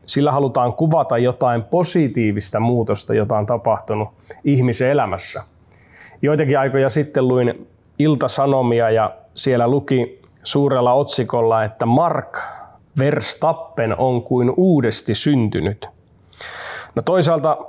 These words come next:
jossakin yhteydessä mainittiin, että Kimi Räikkösen F yksi talli on uudesti syntynyt. Ja sillä halutaan vaan kuvata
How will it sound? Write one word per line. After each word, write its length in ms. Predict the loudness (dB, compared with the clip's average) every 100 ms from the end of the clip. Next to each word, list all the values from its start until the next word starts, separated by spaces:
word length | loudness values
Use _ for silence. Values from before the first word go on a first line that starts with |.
| -4
jossakin 380 | 0 2 2 2
yhteydessä 500 | 2 2 2 2 2
mainittiin, 520 | 2 2 0 0 0
että 160 | 0 -2
Kimi 360 | 0 4 4 4
Räikkösen 760 | 2 2 0 -4 -2 0 0 2 0
F 120 | -2 0
yksi 340 | 0 2 -2
talli 400 | 0 0 2 2
on 300 | 0 0 -2 0
uudesti 640 | 2 2 2 0 -4 -6
syntynyt. 720 | -4 0 0 -2 -6 -8 -12 -20 _ _ _ -4
Ja 60 |
sillä 180 | 2 2
halutaan 320 | 2 2 2
vaan 160 | 2 2
kuvata 440 | 2 2 2 0